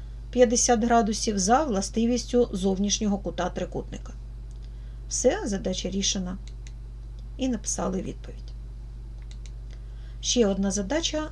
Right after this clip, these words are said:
для тренувань. Будь ласка, зупиніть відео і, сподіваюсь, справитесь.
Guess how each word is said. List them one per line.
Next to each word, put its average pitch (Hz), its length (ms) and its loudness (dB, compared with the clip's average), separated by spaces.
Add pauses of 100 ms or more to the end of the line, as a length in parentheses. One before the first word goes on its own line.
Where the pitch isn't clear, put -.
для 247 240 4
тренувань. 240 680 2 (500)
Будь 208 140 -2
ласка, 196 440 0
зупиніть 190 480 -2
відео 285 440 0 (140)
і, 202 240 2 (220)
сподіваюсь, 220 680 0
справитесь. - 680 -4